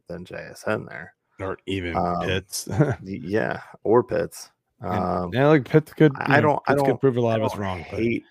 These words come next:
Speaker 1: the Pitts pick because, you know, he, he, maybe Pitts is his guy. He wanted to get, get, you know, the tight end lockdown, um, early, you know, similar, well,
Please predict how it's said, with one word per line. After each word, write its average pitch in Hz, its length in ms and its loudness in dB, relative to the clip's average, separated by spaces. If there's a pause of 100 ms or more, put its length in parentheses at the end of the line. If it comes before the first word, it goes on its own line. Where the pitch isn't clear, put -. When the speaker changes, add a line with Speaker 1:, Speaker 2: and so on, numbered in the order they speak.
Speaker 1:
the 101 80 -6
Pitts - 520 -4
pick 95 320 -6
because, 90 680 -6
you 98 120 -10
know, 90 200 -10
he, 92 120 -12
he, 90 60 -12 (760)
maybe 92 300 -14
Pitts 95 300 -10
is 92 100 -10
his 95 160 -6
guy. 95 360 -4
He 92 120 -6
wanted 90 300 -8
to 92 100 -10
get, 95 220 -6 (880)
get, - 220 -2 (280)
you 95 140 -6
know, 92 160 -6
the 90 120 -8
tight 92 260 -6
end 90 200 -6
lockdown, 87 720 -8 (720)
um, 87 380 -4 (100)
early, 95 600 0 (180)
you 95 100 -6
know, 90 320 -8
similar, 92 560 -8 (400)
well, 71 240 -16